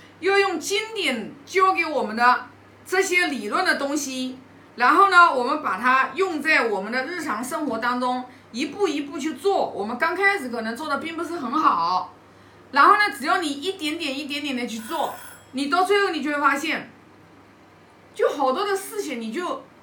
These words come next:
很能放得下，你就不会为了，呃，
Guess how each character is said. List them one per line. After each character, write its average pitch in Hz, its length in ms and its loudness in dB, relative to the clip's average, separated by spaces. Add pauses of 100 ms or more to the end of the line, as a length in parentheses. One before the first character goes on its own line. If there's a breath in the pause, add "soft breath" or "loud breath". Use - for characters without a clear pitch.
(260)
很 240 260 -2
能 220 160 -4
放 370 260 0
得 302 80 -6
下， 359 340 -4 (720)
你 240 120 -4
就 403 140 0
不 415 140 -4
会 453 160 4
为 440 140 0
了， 381 120 4
呃， 285 200 0